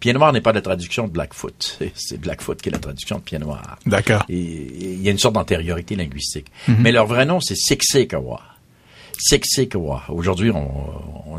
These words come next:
Speaker 1: on va aller à Calgary, puis vous allez rencontrer des, des communautés
Speaker 2: Sexecawa.
Speaker 1: Sexecawa. Avec les Pikounis, avec les Gros Ventres,
Speaker 2: Hmm.
Speaker 1: Hidatsa, et, euh, là, et les Sarsis. Et avec les Sarsis, on a,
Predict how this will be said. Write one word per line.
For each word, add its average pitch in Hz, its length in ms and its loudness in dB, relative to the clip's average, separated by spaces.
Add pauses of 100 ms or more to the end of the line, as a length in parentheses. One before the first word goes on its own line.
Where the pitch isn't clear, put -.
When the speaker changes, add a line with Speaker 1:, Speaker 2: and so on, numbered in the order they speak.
Speaker 1:
on 82 40 -14
va 73 240 -10
aller 82 160 -4
à 90 60 0
Calgary, 82 520 -4
puis - 140 -12
vous 71 80 -8
allez 76 140 -6
rencontrer 78 440 -10
des, 78 280 -8
des 80 80 -8
communautés - 240 2
Speaker 2:
Sexecawa. 104 420 4
Speaker 1:
Sexecawa. 90 640 0 (720)
Avec 160 360 4
les 135 80 2
Pikounis, 135 1120 0 (180)
avec 117 580 -2
les 110 160 -2
Gros 135 320 4
Ventres, 127 680 4 (240)
Speaker 2:
Hmm. 127 120 6
Speaker 1:
Hidatsa, 120 640 6 (720)
et, 90 400 2
euh, 85 160 0
là, 87 180 6
et 98 260 2
les 131 140 6
Sarsis. - 600 0 (640)
Et 123 40 4
avec 202 240 4
les 143 80 2
Sarsis, - 680 -4
on 98 120 -2
a, 107 160 0